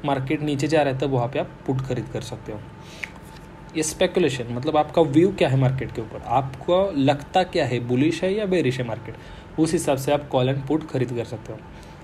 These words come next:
अभी ये in the money, at the money, out of the money, इसके ऊपर मैं अलग से video बनाऊंगा। अभी फ़िलहाल हम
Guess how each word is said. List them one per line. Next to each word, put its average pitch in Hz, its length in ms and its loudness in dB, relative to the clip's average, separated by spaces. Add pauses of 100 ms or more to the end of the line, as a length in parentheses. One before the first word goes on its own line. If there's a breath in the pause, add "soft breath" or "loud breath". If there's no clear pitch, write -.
(140)
अभी 165 180 6
ये 190 140 6
in 156 220 4
the 185 120 8
money, 185 240 2 (120)
at 131 200 0
the 151 80 4
money, 165 220 0
out 135 160 2
of 147 120 2
the 156 80 6
money, 160 220 0 (180)
इसके 139 300 -2
ऊपर 165 240 2
मैं 175 140 -4
अलग 156 200 0
से 170 120 -2
video 151 220 4
बनाऊंगा। 151 500 2 (680 loud breath)
अभी 123 140 0
फ़िलहाल 180 300 4
हम 190 180 2